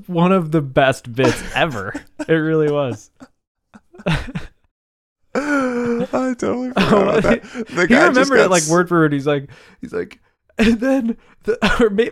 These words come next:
Speaker 1: honestly, maybe aside from the bit, maybe this is from reality. Like, you finish the, the cabinet and you open it and it doesn't open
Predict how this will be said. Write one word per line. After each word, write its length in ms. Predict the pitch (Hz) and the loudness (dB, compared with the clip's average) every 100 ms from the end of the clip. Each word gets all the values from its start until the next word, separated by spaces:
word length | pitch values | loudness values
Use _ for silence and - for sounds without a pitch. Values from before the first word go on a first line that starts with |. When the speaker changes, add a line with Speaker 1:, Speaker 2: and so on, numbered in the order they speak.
| - | 0
Speaker 1:
honestly, 520 | 240 311 330 294 277 214 | 0 2 -2 -4 -4 0
maybe 260 | 240 311 | 2 2
aside 280 | 381 247 240 | 2 2 0
from 120 | - | 0
the 80 | 208 | -2
bit, 300 | 196 226 214 | 2 2 4
maybe 200 | 202 214 | 2 0
this 140 | 240 | -2
is 120 | 220 - | -4 0
from 220 | 220 202 | -2 0
reality. 540 | 185 190 233 165 139 - - - | -2 -2 -2 -2 -4 -10 -20 -8
Like, 120 | 180 196 | -6 -6
you 60 | |
finish 480 | 180 190 202 202 190 | -10 -2 2 2 0
the, 280 | - 165 - _ | -2 -2 -2 _
the 320 | 160 156 143 - _ _ _ - - - | -2 0 0 -6 _ _ _ -20 -18 -6
cabinet 460 | 156 156 175 180 | -2 0 0 -2
and 100 | 170 | -4
you 80 | 165 175 | -2 2
open 300 | 160 160 175 | 2 2 -2
it 200 | 180 - | -2 -2
and 120 | 165 | 0
it 160 | 165 160 | 0 0
doesn't 360 | 208 175 160 | 0 2 2
open 580 | 165 170 170 147 117 123 | 2 2 2 -2 -2 -6